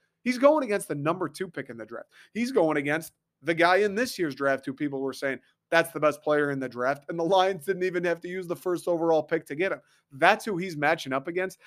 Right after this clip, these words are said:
and he looked like the best player on the field. That means something.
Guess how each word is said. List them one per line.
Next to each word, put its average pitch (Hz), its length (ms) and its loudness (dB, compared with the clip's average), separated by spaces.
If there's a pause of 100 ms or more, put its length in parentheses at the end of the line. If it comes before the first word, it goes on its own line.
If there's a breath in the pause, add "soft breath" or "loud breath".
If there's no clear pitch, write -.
(160 loud breath)
and 151 120 -2
he 170 80 -2
looked 208 220 -2
like 190 180 2
the 107 240 -6
best 139 300 0
player 143 400 2
on 151 160 0
the 127 100 -8
field. 147 480 -6 (440)
That 202 420 -4
means 196 360 -2
something. 117 360 -16